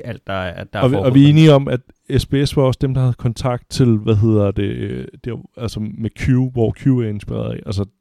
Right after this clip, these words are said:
Speaker 2: det med alle de der åndssvage
Speaker 1: Det
Speaker 2: opfindelser.
Speaker 1: lyder rigtigt
Speaker 2: Ja,
Speaker 1: nok.
Speaker 2: ja, ja,
Speaker 1: Det lyder,
Speaker 2: præcis.
Speaker 1: det lyder
Speaker 2: Ja.
Speaker 1: rigtigt. Altså, det er,
Speaker 2: Ja.
Speaker 1: de,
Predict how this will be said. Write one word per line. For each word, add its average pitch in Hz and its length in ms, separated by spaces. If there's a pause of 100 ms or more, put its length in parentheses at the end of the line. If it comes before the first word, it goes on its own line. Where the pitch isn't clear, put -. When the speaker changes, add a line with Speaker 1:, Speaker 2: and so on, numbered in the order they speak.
(100)
Speaker 2:
det 110 140
med 107 140
alle 104 160
de 107 80
der 110 120 (220)
åndssvage 117 440
Speaker 1:
Det - 80
Speaker 2:
opfindelser. 165 280
Speaker 1:
lyder 92 180
rigtigt 98 200
Speaker 2:
Ja, 131 60
Speaker 1:
nok. 127 80
Speaker 2:
ja, 110 60
ja, 101 60
Speaker 1:
Det - 100
lyder, 127 100
Speaker 2:
præcis. 110 140
Speaker 1:
det 117 100
lyder 151 140
Speaker 2:
Ja. 107 60
Speaker 1:
rigtigt. 92 280
Altså, 95 160
det 104 220
er, 101 160
Speaker 2:
Ja. 117 80 (300)
Speaker 1:
de, 104 180